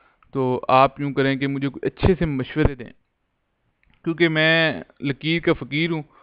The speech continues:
तो मैंने कहा, "जी, सबसे पहले तो आप जो है अपनी कंपनी में पीबीएक्स लगवा लो।" मैंने उसको कोई और मशवरा देने से पहले पीबीएक्स का मशवरा दे दिया। वो क्या, उसने क्या किया, वो गया मार्केट में, उसने पीबीएक्स को सर्च किया,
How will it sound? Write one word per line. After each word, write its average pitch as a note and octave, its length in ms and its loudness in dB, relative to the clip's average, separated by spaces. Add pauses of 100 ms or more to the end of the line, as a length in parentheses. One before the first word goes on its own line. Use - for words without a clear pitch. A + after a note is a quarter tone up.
(240)
तो C3 400 0
मैंने D3 300 -2
कहा, C#3 180 4
"जी, C#3+ 100 -6
सबसे C#3+ 300 -4
पहले C3 240 0
तो B2+ 120 -2
आप B2 260 4
जो B2+ 100 -2
है B2+ 80 2
अपनी B2+ 240 -4
कंपनी B2+ 360 -4
में B2 240 -4 (220)
पीबीएक्स D3+ 380 0
लगवा A2+ 340 -2
लो।" - 180 -12 (300)
मैंने D3 180 -2
उसको D3 220 -8
कोई - 160 -6
और D#3+ 220 4
मशवरा D3+ 360 0
देने C#3 220 -2
से C#3 80 -2
पहले C3+ 400 2 (160)
पीबीएक्स D3 380 -2
का C#3+ 120 -2
मशवरा A#2 340 -6
दे A#2+ 120 -10
दिया। - 240 -16 (680)
वो D3+ 180 -2
क्या, E3+ 240 0 (240)
उसने F#3 300 -6
क्या F3 100 2
किया, E3 320 2
वो D#3+ 120 2
गया C#3 280 4
मार्केट C#3+ 520 0
में, C#3+ 200 -2 (360)
उसने C#3+ 260 -6
पीबीएक्स C#3 480 -4
को C#3 120 -10
सर्च - 340 -4
किया, C#3+ 340 2